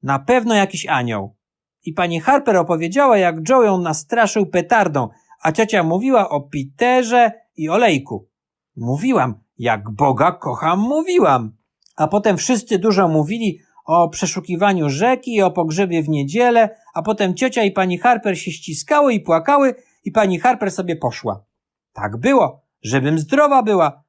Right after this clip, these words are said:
Dokładnie tak było. Gdybyś tam był, lepiej byś tego nie powtórzył.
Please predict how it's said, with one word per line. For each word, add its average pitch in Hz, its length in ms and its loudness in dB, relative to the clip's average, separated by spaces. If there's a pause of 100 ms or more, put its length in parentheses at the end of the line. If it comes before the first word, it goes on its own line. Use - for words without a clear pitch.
(120)
Dokładnie 226 540 0
tak 202 220 -2
było. 123 360 -2 (300)
Gdybyś 165 500 -4
tam 147 220 -2
był, 170 440 0
lepiej 208 460 0
byś 160 160 -6
tego 180 200 -4
nie 165 140 -2
powtórzył. 110 640 -6